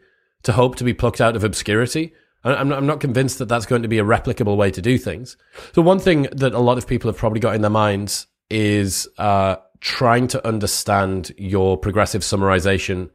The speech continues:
uh, technique. You're reading a lot of books. Your recall is good. Um, high level, what is the process that you think is best for people to go through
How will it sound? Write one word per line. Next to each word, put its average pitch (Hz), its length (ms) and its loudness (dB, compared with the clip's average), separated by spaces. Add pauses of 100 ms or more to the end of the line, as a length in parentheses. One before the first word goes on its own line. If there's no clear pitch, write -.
(400)
uh, 95 120 0
technique. 90 500 -4 (280)
You're 98 100 0
reading 107 220 2
a 104 40 4
lot 98 120 2
of 95 80 -6
books. - 440 0 (160)
Your 92 120 -4
recall 107 540 0
is 95 140 -4
good. 120 340 0 (920)
Um, 101 360 2 (600)
high 156 300 2
level, 117 480 0 (100)
what 120 400 2
is 117 380 0
the 101 520 0
process 107 680 0
that - 280 -2
you 101 380 -2
think 98 400 -4
is 90 180 -6
best - 360 -2
for 92 120 -4
people 98 260 -4
to 90 100 -6
go 95 160 0
through 92 300 -4